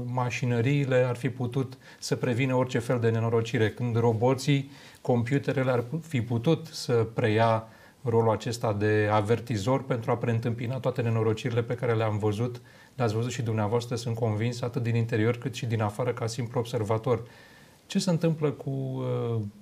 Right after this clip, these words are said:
medicina, cu spitalele din România în ziua de astăzi?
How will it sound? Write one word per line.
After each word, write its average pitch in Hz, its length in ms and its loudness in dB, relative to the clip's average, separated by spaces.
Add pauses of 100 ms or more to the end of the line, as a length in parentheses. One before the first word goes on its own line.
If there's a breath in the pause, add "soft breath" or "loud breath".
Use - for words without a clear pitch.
(500)
medicina, 135 760 0
cu 135 240 -6
spitalele 120 840 2
din 117 360 -2
România 110 540 0
în 104 320 -2
ziua 110 300 0
de 104 80 0
astăzi? 104 540 -2